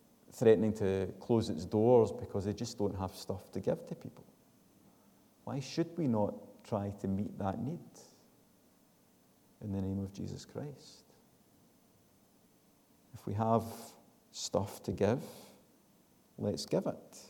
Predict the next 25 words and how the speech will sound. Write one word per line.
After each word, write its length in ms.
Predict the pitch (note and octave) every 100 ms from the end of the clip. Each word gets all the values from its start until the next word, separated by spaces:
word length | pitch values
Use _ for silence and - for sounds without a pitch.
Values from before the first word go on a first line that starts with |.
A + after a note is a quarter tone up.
| - - _
Let's 540 | - - - - - -
give 200 | - D#3
stuff 300 | - - A2+ - - - _ _ _ _ _ _ _
to 100 | - G#2
Linda, 320 | G#2+ G#2+ G2
or 340 | F2 D2+ F#2
leave 260 | G#2 D3+ D#3+
stuff 360 | - A2+ - -
at 100 | -
the 60 |
front 360 | G2 G2 G2 F2
door, 280 | G2 F#2+ F#2+
or 120 | G2+
give 200 | A#2 C#3+
it 160 | B2 -
to 100 | G#2
me. 200 | G2 F#2+ - - - - - - - - - - _ _ - - -
And 120 | G2
we'll 100 | G2
give 180 | G2 G2+
it 120 | F#2
to 100 | -
the 80 | F#2+
food 300 | - F#2+ -
bank, 280 | F2+ E2+